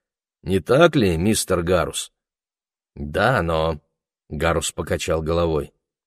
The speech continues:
"кто платит за больницы, школы, за городское обслуживание, если не Испания? Я не знаю, насколько все это окупается. Вы видели наш детский дом?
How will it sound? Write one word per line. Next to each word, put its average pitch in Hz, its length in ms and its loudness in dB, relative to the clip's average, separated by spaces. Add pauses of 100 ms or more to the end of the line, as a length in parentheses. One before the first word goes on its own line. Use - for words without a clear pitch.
(280)
"кто 131 260 8
платит 110 480 4
за 90 160 2
больницы, 98 640 2
школы, 107 560 4 (400)
за 85 200 0
городское 117 480 8
обслуживание, 113 800 4
если 110 300 0
не 107 160 2
Испания? 101 680 0 (840)
Я 110 240 2
не 113 140 4
знаю, 113 420 4
насколько 90 500 0
все - 240 0
это 90 200 0
окупается. 90 760 0 (800)
Вы 95 160 6
видели 175 400 8
наш 127 260 6
детский 143 400 4
дом? 95 340 2